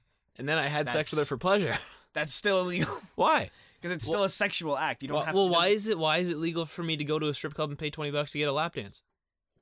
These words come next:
Speaker 2: I don't know.
Speaker 1: This isn't what this podcast is about. <laughs> But yeah, that's interesting. I'm not sure then. I don't know why.
Speaker 2: I, you know what? I've never actually, it's not something I've heavily given a lot of thought to, but I've
Speaker 1: We
Speaker 2: never
Speaker 1: need
Speaker 2: thought
Speaker 1: a
Speaker 2: about the line of where prostitution is.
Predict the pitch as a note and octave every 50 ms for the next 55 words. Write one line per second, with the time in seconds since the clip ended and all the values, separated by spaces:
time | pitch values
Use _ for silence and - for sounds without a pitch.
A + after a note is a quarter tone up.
0 | _ _ _ _ _ _ _ _ _ _ _ _ _ _ _ _ _ _ _ _
1 | _ _ _ _ _ - - - A2+ B2 C#3 - - G#2+ B2 C3 F#2+ - - _
2 | _ _ _ _ _ _ _ _ _ _ _ _ _ _ _ _ _ _ _ _
3 | - C3+ D3+ D#3+ G3+ G3+ G3 F#3+ E3 E3+ D#3+ D#3 D3+ - - D#3+ D#3+ D#3 D#3+ D#3+
4 | D#3 - - C3 A2 F3 - - A3 F#3+ A#3+ - - C4 - - - D4 - -
5 | - G4 - - - - D3+ E3+ F#3+ G3 F3 D#3 F3 F#3 - F#3+ F#3+ - - -
6 | B2 G#2+ G2+ A2 A#2+ D3 D3+ D3+ - - - E3+ D#3+ C3 A2+ G#2+ A2+ B2+ C3+ C#3+
7 | C#3 C3+ B2+ B2+ C3 C3 C3 C3 C3 C3 B2+ D#4 F#4 E4+ A#3 D3+ D#3 - - -
8 | G#3+ B3+ A3+ F#3 C#3+ C3 B2+ B2 B2 C3 - - D3+ C3+ B2+ A#2+ A2 _ _ _
9 | _ - D3 C#3+ - A2+ G#2 - A#2+ - - - C#3 B2 A2+ - A#2+ A2+ A2 G2+
10 | G#2 G2+ - _ _ - B2+ B2 A#2 A#2 A2 G#2 G#2 G#2 A#2 A2 A2 G#2 G2+ G2+
11 | - D3 D#3 - - G2+ G#2+ A#2 A#2 C3+ - C#3+ D3+ D#3 F3 F#3+ G3+ F#3+ F#3+ -
12 | - - - - D#3 D#3 C#3 C#3 C#3+ C#3+ D#3+ E3 D#3 D3 C#3 B2+ B2 B2+ C3 C3
13 | - - C3 B2+ - - A#2+ D3 D#3 - G#2+ F#2 F2+ E2+ -